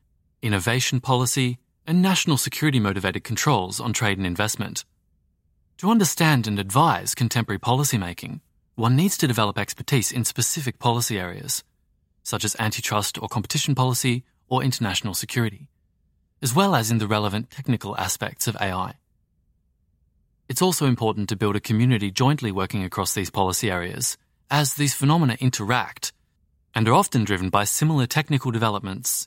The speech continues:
involve similar trade-offs, and benefit from similar insights. For example, A I relevant antitrust or competition policy is shaping and being shaped by great power rivalry, and these fields benefit from understanding A I's character and trajectory.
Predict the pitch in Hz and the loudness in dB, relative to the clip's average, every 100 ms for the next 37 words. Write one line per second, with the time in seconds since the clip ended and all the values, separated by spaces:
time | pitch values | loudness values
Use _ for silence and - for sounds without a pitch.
0 | - 123 120 120 107 - 156 104 95 - | -2 0 4 2 2 0 0 0 0 2
1 | 165 101 - - - _ _ - 120 107 | 2 0 -4 -6 -6 _ _ 0 0 2
2 | 151 151 110 - 110 101 160 131 90 110 | 2 2 -2 -4 -2 0 2 0 0 0
3 | 120 - 95 107 - - _ _ _ _ | 0 0 -2 -4 -6 -6 _ _ _ _
4 | _ _ _ _ _ _ _ _ _ _ | _ _ _ _ _ _ _ _ _ _
5 | - - 107 139 175 - 87 _ _ _ | -6 -2 2 2 0 -4 -12 _ _ _
6 | - 160 131 110 107 104 107 104 - 120 | -4 -2 0 0 0 -2 -4 -6 -2 0
7 | 135 110 - 95 - - - 107 - 180 | 0 -2 -6 -4 -6 -6 -4 -4 -2 -2
8 | 151 - 95 - - - _ - 123 - | -2 -2 -4 -6 -8 -14 _ -6 -4 0
9 | 139 165 104 113 156 156 131 117 123 113 | 0 0 -2 -2 2 2 2 2 2 2
10 | - 147 - - - 117 104 110 110 - | 0 -2 -2 -10 -4 -2 0 -2 -2 0
11 | 113 101 98 101 95 107 104 - _ _ | 2 2 0 0 -2 -4 -10 -14 _ _
12 | _ _ _ _ - 117 107 - 139 104 | _ _ _ _ -4 0 2 2 0 0
13 | - 110 120 107 - - 101 - 113 98 | 0 0 -2 -4 -8 -4 -4 -2 0 -2
14 | 101 107 98 92 - 110 107 - 101 95 | -4 -4 -4 -4 -2 0 0 -4 -8 -6
15 | 101 101 - 104 - | -4 -4 -4 -10 -12